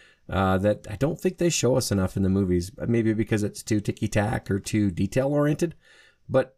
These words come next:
a lot of firefighters, especially down there in, in that volunteer department, um, when we took our gear off, we actually would re-, before we took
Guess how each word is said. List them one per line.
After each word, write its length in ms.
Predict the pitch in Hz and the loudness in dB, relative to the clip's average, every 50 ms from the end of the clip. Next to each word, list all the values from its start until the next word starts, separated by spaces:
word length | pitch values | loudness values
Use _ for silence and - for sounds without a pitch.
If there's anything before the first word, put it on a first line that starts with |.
| _ - | _ -6
a 80 | 107 | -4
lot 180 | 117 120 147 156 | -4 -2 -2 -2
of 80 | 190 - | -2 0
firefighters, 680 | - 120 104 101 95 - 98 92 92 98 110 - - | 0 0 0 0 0 0 2 2 2 2 0 -2 -4
especially 460 | 110 101 - - 120 110 - - 104 | -6 -4 -2 -2 -2 -2 0 -2 -2
down 240 | 95 87 101 95 95 | 0 2 2 2 2
there 200 | 95 98 92 90 | 2 2 2 2
in, 100 | 90 87 | 0 0
in 140 | 78 76 92 | -2 0 0
that 160 | 95 92 80 | 0 -2 0
volunteer 500 | - 101 101 98 92 87 87 - - 127 | 0 2 2 2 2 0 0 0 0 0
department, 400 | 107 - - 95 85 85 98 - - - - - - - - _ _ _ | 0 0 0 0 0 0 -2 -4 -4 -12 -20 -20 -20 -20 -20 _ _ _
um, 380 | - 95 98 98 98 95 90 - - _ _ _ _ _ _ _ | 0 2 2 2 2 2 0 -4 -8 _ _ _ _ _ _ _
when 220 | - 104 113 113 | 0 2 2 4
we 80 | 120 120 | 2 2
took 200 | - - 165 - | 2 0 0 2
our 120 | 123 104 | 0 0
gear 260 | 95 131 151 165 135 | 2 2 2 2 2
off, 180 | 110 101 98 - | 2 2 0 0
we 120 | 117 113 | 2 2
actually 260 | 104 110 - - - 101 | 2 0 0 0 0 0
would 120 | 95 104 | 0 0
re-, 160 | 113 120 127 | 0 0 -2
before 300 | - - 107 - - 131 | -2 -6 -6 0 0 2
we 100 | 120 117 - | 2 2 0
took 320 | - 123 - - - - | -2 -4 -4 -8 -14 -18